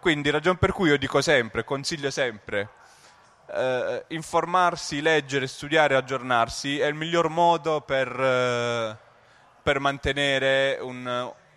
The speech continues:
una visibilità costante e coerente sui, sui motori di ricerca. Vi faccio qualche esempio. Il content, scrivere per il web è la professione del presente.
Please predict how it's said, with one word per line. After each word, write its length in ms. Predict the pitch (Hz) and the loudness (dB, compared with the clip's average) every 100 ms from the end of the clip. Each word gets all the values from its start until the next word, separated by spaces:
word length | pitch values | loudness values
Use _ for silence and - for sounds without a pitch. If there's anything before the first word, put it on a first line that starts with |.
| _ _ | _ _
una 200 | 139 143 | -6 -4
visibilità 880 | 139 135 - 127 139 135 139 131 120 | -4 -8 -16 -14 -14 -2 2 2 2
costante 880 | - 127 - 135 127 120 131 127 120 | -4 -8 -2 -2 -2 -8 -6 -6 -6
e 120 | 123 | -8
coerente 500 | - 123 123 120 110 | 0 2 2 0 -8
sui, 400 | 110 120 113 110 | -14 -10 -8 -8
sui 180 | 107 117 | -8 -8
motori 360 | 113 117 110 107 | -8 -6 -6 -6
di 80 | |
ricerca. 580 | 107 104 98 - - 90 - _ _ _ _ - _ _ _ - | -8 -6 -6 -6 -10 -12 -12 _ _ _ _ -20 _ _ _ -8
Vi 80 | |
faccio 300 | 202 190 190 | 0 0 0
qualche 260 | 175 165 160 | 0 0 0
esempio. 600 | 139 117 104 104 104 113 _ _ _ _ _ _ - - _ - | 0 0 -2 -8 -10 -10 _ _ _ _ _ _ -20 -20 _ -10
Il 160 | 190 | -6
content, 760 | - 156 127 120 123 120 - 120 _ _ - | 2 2 2 -2 -4 -4 -10 -14 _ _ -18
scrivere 500 | - 220 208 185 180 | -12 -6 -2 0 0
per 140 | 180 | -2
il 80 | 175 | 0
web 240 | 160 135 | 2 2
è 40 | 151 | 0
la 120 | 156 | -2
professione 520 | 165 156 160 165 151 | -2 -12 -8 -4 -2
del 220 | 143 139 | -2 -4
presente. 920 | - 139 147 143 123 107 - 110 113 | -4 -6 -2 -2 -2 -6 -8 -8 -10